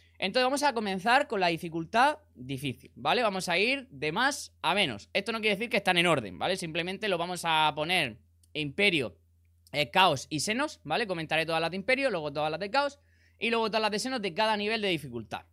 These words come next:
Vamos a empezar con Adeptus Mechanicus, que sería el primero que tenemos aquí en la lista de dificultad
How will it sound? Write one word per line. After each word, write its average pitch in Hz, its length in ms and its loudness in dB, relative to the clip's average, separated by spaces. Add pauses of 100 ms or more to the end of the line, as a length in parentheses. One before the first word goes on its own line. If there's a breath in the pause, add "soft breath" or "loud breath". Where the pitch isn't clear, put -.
(440 soft breath)
Vamos 247 220 2
a 254 40 0
empezar 277 580 2
con 285 400 0
Adeptus 208 400 0
Mechanicus, 277 540 -2
que 170 100 -4
sería 170 180 0
el 185 80 0
primero 185 300 -2
que 185 80 -2
tenemos 170 240 -6
aquí 165 160 -4
en 170 60 -2
la 156 100 4
lista 151 520 -2
de 139 800 0
dificultad 139 680 -2